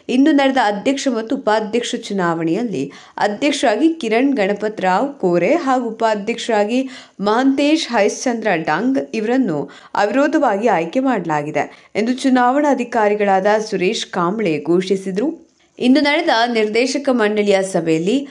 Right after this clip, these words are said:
ಅಧ್ಯಕ್ಷರಾಗಿ ಕಿರಣ್ ಗಣಪತರಾವ್ ಕೋರೆ ಹಾಗೂ ಉಪಾಧ್ಯಕ್ಷರಾಗಿ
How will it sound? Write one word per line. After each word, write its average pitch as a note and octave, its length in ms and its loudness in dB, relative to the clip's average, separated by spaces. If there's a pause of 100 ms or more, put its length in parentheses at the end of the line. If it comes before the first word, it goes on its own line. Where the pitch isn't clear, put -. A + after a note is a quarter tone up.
(160)
ಅಧ್ಯಕ್ಷರಾಗಿ G3 840 -2
ಕಿರಣ್ B3+ 460 0 (360)
ಗಣಪತರಾವ್ A3+ 760 0
ಕೋರೆ E3+ 400 0
ಹಾಗೂ C#4 300 0
ಉಪಾಧ್ಯಕ್ಷರಾಗಿ B3 880 0